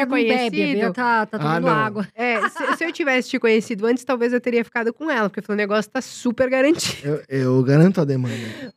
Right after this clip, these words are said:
Speaker 1: Mas eu tive há muito tempo, só que o, o que a galera fala, você deve ouvir isso até hoje, quando você diz que tem Ambev. Aquela
Speaker 3: Não
Speaker 1: coisa
Speaker 3: anda.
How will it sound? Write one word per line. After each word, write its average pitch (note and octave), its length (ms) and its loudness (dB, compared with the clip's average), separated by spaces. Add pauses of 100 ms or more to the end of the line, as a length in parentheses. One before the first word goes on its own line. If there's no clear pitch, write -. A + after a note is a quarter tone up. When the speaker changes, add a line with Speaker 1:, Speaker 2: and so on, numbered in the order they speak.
(120)
Speaker 1:
Mas A3+ 560 -2 (140)
eu B3 160 2
tive D#4 200 0
há D4+ 80 2
muito D4+ 200 -6
tempo, B3+ 260 -6
só B3 140 -4
que A#3+ 160 -12
o, A#3+ 280 -8
o A3 100 -16
que D4+ 100 -10
a D#4 40 -6
galera B3 300 -8
fala, G3+ 320 -10
você - 80 -18
deve G3 180 -8
ouvir G#3 200 -6
isso G#3 180 -12
até A#3 140 -8
hoje, F3+ 260 0
quando F3 180 -6
você - 120 -10
diz E3 120 -10
que - 60 -20
tem F#3+ 100 -4
Ambev. D#3 380 -2 (460)
Aquela B3 280 -4
Speaker 3:
Não - 60 -2
Speaker 1:
coisa D3+ 240 -2
Speaker 3:
anda. A#2+ 120 -14